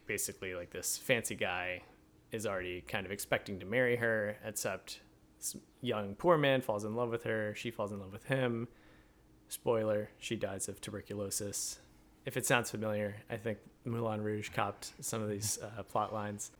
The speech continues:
The pure drama of longing and heartbreak is really expressed when these singers are letting their voices ring. You can see anguish in their faces. It's really powerful. The church was also a cool setting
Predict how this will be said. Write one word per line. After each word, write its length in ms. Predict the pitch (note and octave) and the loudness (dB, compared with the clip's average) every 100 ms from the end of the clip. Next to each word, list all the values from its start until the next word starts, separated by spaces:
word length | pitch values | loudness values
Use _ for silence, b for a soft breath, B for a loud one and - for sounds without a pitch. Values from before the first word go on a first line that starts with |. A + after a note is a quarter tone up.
| - | 0
The 120 | B2+ | 2
pure 440 | - - D#3 C#3+ | 2 6 10 12
drama 720 | A2 - A#2 B2 A#2 G2+ G2+ - - A#2+ | 10 4 6 6 4 0 -4 -8 -6 -2
of 500 | A2+ G#2 G2+ G2+ - | 0 0 -4 -6 -8
longing 600 | B2+ C3+ C3 B2+ A#2 A2+ | 6 8 8 6 2 0
and 160 | G#2 G2 | -2 -2
heartbreak 760 | - B2+ - A#2+ A#2 A2 - - - | 4 4 4 6 6 4 -8 -20 -8
is 140 | C3+ A#2 | -4 2
really 320 | D3 F3+ B2 | 8 8 8
expressed 680 | G2 - - B2 - - - | 2 0 4 4 4 -2 -2
when 340 | G#2 G2 F#2+ - - | -4 -4 -10 -14 -6
these 180 | A#2 | -2
singers 480 | - B2 A2+ F#2+ - | 2 2 2 -2 -4
are 320 | G2 F#2+ F2+ - - - C3 | -4 -4 -6 -10 -20 -12 -2
letting 300 | A2+ G#2+ G#2 | 0 0 -2
their 100 | F#2+ | -4
voices 480 | G#2 G#2+ A2 A2 G2+ | -2 -2 -2 -4 -8
ring. 220 | F#2 F2+ F#2 | -8 -10 -8
You 80 | A#2 | -2
can 160 | B2 A2+ | 0 2
see 240 | A#2+ A2 | 0 4
anguish 380 | C#3+ D3+ D3+ - | 4 6 4 4
in 60 | C3+ | 2
their 120 | C3 | 2
faces. 640 | C#3+ C3+ B2+ C3 B2 A#2+ - | 2 2 4 4 4 2 0
It's 240 | B2+ - | 0 6
really 200 | D#3+ D3+ | 8 8
powerful. 680 | A#2 A#2 G#2+ - G2+ F#2+ G#2 - | 8 4 4 0 -4 -6 -6 -2
The 80 | |
church 320 | B2+ D3+ D3+ C3+ | 2 2 4 2
was 100 | A#2+ | 2
also 300 | A2+ - A2+ | 2 4 0
a 40 | - - | 0 -4
cool 220 | C3 A#2 | 0 2
setting 420 | - A#2 A#2+ A2 | 2 4 4 0